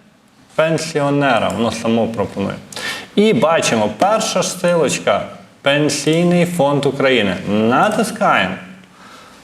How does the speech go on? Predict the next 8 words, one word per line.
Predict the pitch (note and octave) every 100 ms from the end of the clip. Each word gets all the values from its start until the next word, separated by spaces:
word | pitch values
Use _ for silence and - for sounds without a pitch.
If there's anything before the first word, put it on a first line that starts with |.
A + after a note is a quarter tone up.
| - - - -
Ми | A#2+ C#3+ A2
вже | E3 G#2 D#3+ D#3+
на | B2 B2+
порозі | B2 A#2 A#2+ D#3+ C#3 B2+ B2 - - - _ _ _ -
входу. | - D3+ A#2 G#2+ G2+
Вже | G2+ E3 E3 E3+
тут | F#3 D3+
бачимо | G2 B2+ C3+ - A#2+ A2